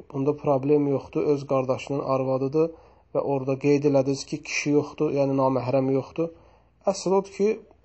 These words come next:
halaldır bu, bunda problem yoxdur. Lakin əgər şübhə duyursansa,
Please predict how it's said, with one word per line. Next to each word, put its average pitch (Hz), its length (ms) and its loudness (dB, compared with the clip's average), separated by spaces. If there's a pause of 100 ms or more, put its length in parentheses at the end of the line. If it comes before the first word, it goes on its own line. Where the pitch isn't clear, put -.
(120)
halaldır 151 420 4
bu, 127 140 -2
bunda 139 240 0
problem 143 460 0
yoxdur. 135 400 -2 (720)
Lakin 165 560 2
əgər 170 300 4
şübhə 165 480 0
duyursansa, 143 800 -2